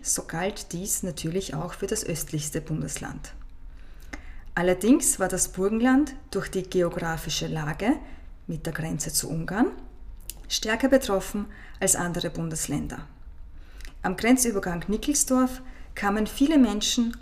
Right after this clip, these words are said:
auf der Durchreise nach Deutschland, Schweden oder einem anderen Zielland an.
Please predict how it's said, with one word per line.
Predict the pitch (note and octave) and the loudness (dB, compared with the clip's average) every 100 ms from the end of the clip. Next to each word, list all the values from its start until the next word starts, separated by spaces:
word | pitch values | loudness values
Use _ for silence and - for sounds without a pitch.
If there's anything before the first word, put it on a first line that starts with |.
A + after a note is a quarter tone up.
| - | -10
auf | F3+ | -4
der | G3 | -2
Durchreise | F#3+ G#3+ A3+ G#3+ G3 F3+ F3 F3 | 0 0 -2 -2 -2 0 0 -2
nach | E3 D3 | -6 -8
Deutschland, | - F#3+ A#3+ - B3+ A#3+ A#3+ - - - | -2 2 2 4 4 4 2 -2 -10 -4
Schweden | - E3 E3+ F#3+ G#3 G#3+ - - | -2 0 0 0 -2 -4 -10 -10
oder | - F#3+ G3 | -2 0 0
einem | F#3 G3 G3 | 0 0 -2
anderen | F3 E3+ E3+ E3+ | -4 -4 -4 -2
Zielland | - - D#3 D3 E3 D3 D3+ - | -2 -2 -4 -4 -4 -2 -4 -4
an. | D#3+ - | -6 -6